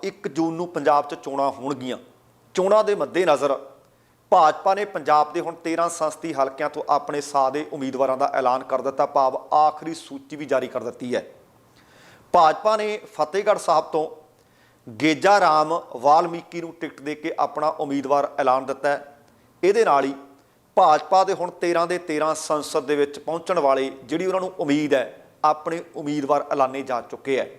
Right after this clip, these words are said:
ਪੰਜਾਬ ਦੇ ਵਿੱਚ ਕਾਂਗਰਸ, ਆਪ ਅਤੇ ਅਕਾਲੀ ਦਲ ਨੇ ਆਪਣੇ ਸਾਰੇ ਉਮੀਦਵਾਰਾਂ ਦਾ ਐਲਾਨ ਕਰ ਦਿੱਤਾ ਹੈ। ਇਹਦੇ ਤੋਂ ਪਹਿਲਾਂ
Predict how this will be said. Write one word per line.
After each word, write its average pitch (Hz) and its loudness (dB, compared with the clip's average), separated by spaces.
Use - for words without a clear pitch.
ਪੰਜਾਬ 165 4
ਦੇ 208 0
ਵਿੱਚ 202 -6
ਕਾਂਗਰਸ, 170 -2
ਆਪ 160 4
ਅਤੇ 170 -6
ਅਕਾਲੀ 151 0
ਦਲ 147 2
ਨੇ 156 -6
ਆਪਣੇ 160 -4
ਸਾਰੇ 147 0
ਉਮੀਦਵਾਰਾਂ 143 -2
ਦਾ 143 0
ਐਲਾਨ 135 2
ਕਰ 127 -4
ਦਿੱਤਾ 127 -2
ਹੈ। - -4
ਇਹਦੇ 202 4
ਤੋਂ 240 0
ਪਹਿਲਾਂ 185 2